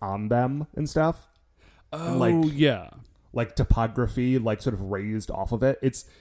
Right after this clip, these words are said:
Speaker 1: this dude looks great.
Speaker 2: Yeah, so
Speaker 1: And, and
Speaker 2: he is,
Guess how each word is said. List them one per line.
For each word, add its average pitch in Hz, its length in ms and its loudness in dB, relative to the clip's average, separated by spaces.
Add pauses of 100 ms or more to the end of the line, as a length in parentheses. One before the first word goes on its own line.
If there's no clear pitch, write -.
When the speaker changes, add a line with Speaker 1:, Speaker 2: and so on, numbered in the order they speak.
(120)
Speaker 1:
this 131 220 2
dude 156 340 2
looks 120 400 -2 (180)
great. 95 600 -4 (1300)
Speaker 2:
Yeah, 127 320 2
so 160 460 0
Speaker 1:
And, 160 100 6
and 190 100 8
Speaker 2:
he 190 340 2 (120)
is, 135 300 0